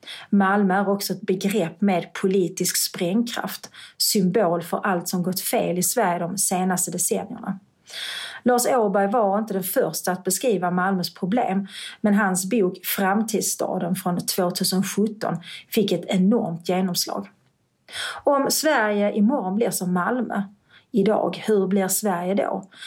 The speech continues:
Är den retoriska undertiteln till boken som låg på topplistorna i månader. Lars Åbergs bok är en rysare. Politikerna måste ta hans fråga på allvar, menade Expressens ledarsida.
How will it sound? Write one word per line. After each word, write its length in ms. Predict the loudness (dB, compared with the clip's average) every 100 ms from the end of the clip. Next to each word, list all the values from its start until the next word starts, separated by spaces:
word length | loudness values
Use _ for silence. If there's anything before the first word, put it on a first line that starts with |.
| -10 0
Är 140 | 2
den 160 | 2 2
retoriska 680 | 0 0 0 0 -2 -2
undertiteln 800 | -2 2 2 0 -2 -4 -2 -4
till 180 | -2 0
boken 400 | 2 2 0 -2
som 160 | 0 2
låg 200 | 0 -2
på 80 |
topplistorna 840 | -8 -2 -4 -2 -2 -2 -2 -2 0
i 140 | 0
månader. 540 | 0 0 0 -2 -6 -8 _ _ _ _ -20 -20 -20 _
Lars 380 | 2 4 4 2
Åbergs 440 | 2 2 0 -2 0
bok 280 | 0 0 0
är 220 | 0 0
en 200 | -2 -2
rysare. 680 | 0 0 2 0 -2 -4 -6 _ -16 -12 -12 -4
Politikerna 540 | 2 2 2 2 4
måste 380 | 4 4 0 -4
ta 160 | -2 2
hans 300 | 2 0 0
fråga 280 | 0 0 -2
på 100 | -2
allvar, 640 | 0 0 0 -2 -6 -6 -20 -14 0
menade 400 | 2 4 2 0
Expressens 680 | -2 -6 0 -2 0 -2 0
ledarsida. 680 | 0 0 -2 -4 -4 -6